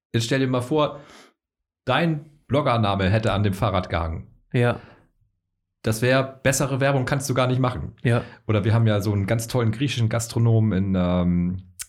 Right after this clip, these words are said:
Speaker 1: der, äh, in Bremerhaven, der ja ein Fan von Angela Merkel ist.
Speaker 2: Ja.
Speaker 1: Der ist so rührig, der macht, der hatte, und sein, sein Ziel war es, mal neben Angela Merkel zu stehen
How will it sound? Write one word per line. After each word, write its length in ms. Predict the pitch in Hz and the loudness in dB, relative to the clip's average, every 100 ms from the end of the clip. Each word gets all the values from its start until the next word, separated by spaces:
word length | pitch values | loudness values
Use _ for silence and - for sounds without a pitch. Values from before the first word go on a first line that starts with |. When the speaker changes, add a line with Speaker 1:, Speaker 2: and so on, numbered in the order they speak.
| _ _ | _ _
Speaker 1:
der, 880 | - 85 82 80 80 80 82 85 85 | -6 -4 -2 -2 -2 -4 -6 -10 -8
äh, 40 | |
in 100 | 87 | -8
Bremerhaven, 800 | 92 90 82 104 117 135 139 127 | -4 -2 -2 -2 -2 -2 -2 -4
der 280 | - 95 95 | -2 0 0
ja 100 | 95 | 0
ein 100 | 95 | -2
Fan 220 | 92 113 | 0 0
von 140 | 113 98 | 0 -2
Angela 260 | 98 98 | -2 -2
Merkel 300 | 92 107 135 | 0 -2 -2
ist. 340 | 135 151 - _ _ | -2 -4 -8 _ _
Speaker 2:
Ja. 220 | 143 - - _ _ _ _ _ - - _ | -2 -2 -6 _ _ _ _ _ -20 -20 _
Speaker 1:
Der 100 | 101 | -4
ist 120 | 113 117 | -2 0
so 100 | 143 | 0
rührig, 560 | 143 135 98 110 - | 2 0 0 -4 -8
der 120 | - 98 | -4 -2
macht, 200 | 107 - - - - | -4 -8 -20 -20 -18
der 240 | - 101 | -8 -4
hatte, 260 | 104 120 117 | -2 -2 -2
und 140 | 107 | -2
sein, 220 | 104 98 95 | 0 0 0
sein 220 | 98 95 | -2 -2
Ziel 260 | - 135 120 | -2 0 2
war 140 | 117 | 0
es, 80 | 117 | 0
mal 80 | 113 | 2
neben 180 | 113 110 | 2 2
Angela 320 | 107 110 113 | 0 0 0
Merkel 280 | 110 117 117 | 0 0 -2
zu 120 | 123 | -4
stehen 420 | 117 127 127 131 | -4 -2 -2 -4